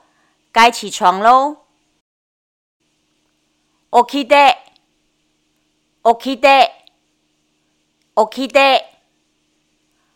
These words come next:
起きて。起床。朝ごはんの時間だよ。朝ごはんの時間だよ。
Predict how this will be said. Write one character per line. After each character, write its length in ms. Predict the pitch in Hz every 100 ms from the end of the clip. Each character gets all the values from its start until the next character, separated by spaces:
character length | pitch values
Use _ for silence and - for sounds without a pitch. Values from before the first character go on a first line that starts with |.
| _ -
起 300 | 214 - 277
き 0 |
て。 280 | 302 294 - _ _ _ _ _ _ _
起 180 | -
床。 580 | 208 - 208 214 240 294 _ _ _ _ _ _ _ _ _ _ _ _ _ _ _ _ _ _ _ _ _ _ _
朝 420 | 220 220 277 269 269
ご 160 | 269
は 160 | 392 381
ん 60 | 294
の 160 | 226
時 140 | 196 -
間 300 | 226 220 214
だ 160 | 180
よ。 480 | 170 165 175 277 - _ _ _ _ _ _ _ _ _ _
朝 460 | 196 208 254 240 240
ご 160 | 262
は 180 | 370 359
ん 80 | 285
の 160 | 247
時 160 | 220 220
間 260 | 247 247 240
だ 200 | 202 190
よ。 480 | 190 190 214 254